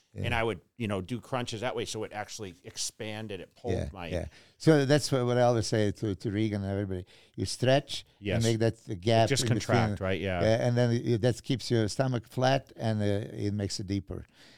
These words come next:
Speaker 2: And I, I mean, you know that that was your pose against, uh, uh, Ronnie, right? So you have to always capitalize, even standing relaxed, your abs were always super deep. Yeah, but, uh,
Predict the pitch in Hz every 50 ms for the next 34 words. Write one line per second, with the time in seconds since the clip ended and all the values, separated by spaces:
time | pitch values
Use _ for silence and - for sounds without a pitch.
0 | _ _ - 107 104 104 110 113 127 139 151 - - - - - 123 131 139 139
1 | 131 123 104 - _ _ _ _ - 135 143 151 151 135 139 113 139 135 127 127
2 | 110 98 123 127 123 - - 139 131 127 113 117 107 101 113 113 117 117 - -
3 | - 123 107 104 107 98 98 - - - 101 104 95 95 95 113 113 113 113 117
4 | 117 120 107 120 - 101 95 98 110 113 107 - - - - - - - - 113
5 | 107 104 104 104 104 - - 110 104 104 101 95 - - 107 - - 101 113 107
6 | 107 107 107 107 107 92 104 110 107 104 101 - - 113 110 110 110 104 104 104
7 | 101 104 107 107 107 104 - - 117 104 107 120 120 - 107 107 107 98 85 104
8 | 98 104 104 98 90 - - - - 90 - 101 92 95 104 104 107 - _ _
9 | _ _ _ _ _ _ _ _ - - - _ _ - 107 107 104 98 98 101
10 | - - - _ _ - 113 98 95 87 _ - 107 98 95 92